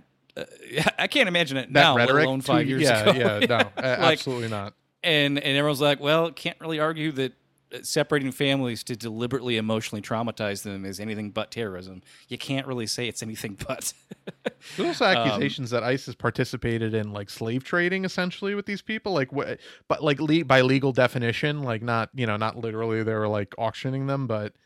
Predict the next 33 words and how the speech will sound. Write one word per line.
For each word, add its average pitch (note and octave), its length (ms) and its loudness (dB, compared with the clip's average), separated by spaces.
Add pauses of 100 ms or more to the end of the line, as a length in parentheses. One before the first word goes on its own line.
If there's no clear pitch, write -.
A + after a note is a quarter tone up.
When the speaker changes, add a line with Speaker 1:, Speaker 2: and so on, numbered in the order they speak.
(400)
Speaker 2:
th-, D3+ 200 -2
th-, F3+ 140 -2 (220)
yeah, D3 200 0 (100)
th-, E3+ 300 -8
this C4 160 -4
is F3 160 -8
a D#3+ 100 -4
fucking A2+ 640 -2
national A#2 680 -2
stain, G#2 560 -6 (120)
uh, A#2+ 120 -6 (200)
<laughs> F3 200 -2
you F3+ 120 2
know? F3 360 -2 (420)
Uh, - 220 -10
e-, - 160 -6
even G#3 320 2
for E3+ 160 6
a B2 40 6
country C3+ 340 4
as A2+ 100 4
horrible A#2 380 4
as G#2+ 100 -4
us, G2+ 240 -2
this B2+ 160 -6
is A2+ 120 -6
a G#2+ 60 -4
real A2 240 0
stain A2 340 -2
on G#2+ 160 -6
our G#2+ 100 -8
fucking A2 460 -8
country. A2 540 -8